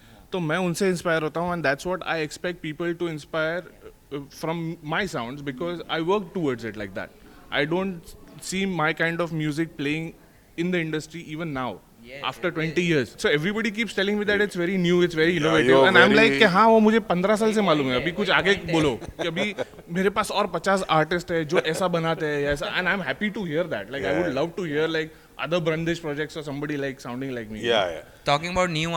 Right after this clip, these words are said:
Speaker 2: artists that you li-, like working with new artists, actually मैं, एमसी तोड़फोड़ is the guy who I discovered because of Bandish project।
Speaker 3: Yeah।
Speaker 2: And I had no idea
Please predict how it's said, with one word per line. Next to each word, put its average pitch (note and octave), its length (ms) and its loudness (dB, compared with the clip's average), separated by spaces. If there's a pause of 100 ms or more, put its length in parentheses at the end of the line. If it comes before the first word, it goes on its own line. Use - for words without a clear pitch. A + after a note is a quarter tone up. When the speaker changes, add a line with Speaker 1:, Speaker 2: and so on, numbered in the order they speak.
Speaker 2:
artists D3 320 -2
that C#3 160 -2
you C3+ 140 -6
li-, A#2+ 280 -4
like A#2+ 280 -4
working B2 220 -8
with A#2 160 -8
new A#2+ 80 -6
artists, A#2 300 -8 (120)
actually D#3+ 360 -4
मैं, D#3+ 340 -6 (100)
एमसी C3+ 360 -8
तोड़फोड़ D3 440 -6
is D3+ 100 -6
the C#3+ 140 -8
guy C3+ 240 -4
who C#3 140 -8
I C3+ 140 -6
discovered C3 540 -12
because B2 300 -10
of C#3 80 -14
Bandish G#2+ 400 -10
project। F#2+ 380 -14
Speaker 3:
Yeah। G2+ 180 -2
Speaker 2:
And - 80 -4
I B2 200 -2
had C#3+ 180 -2
no D3+ 140 0 (120)
idea D#3+ 240 0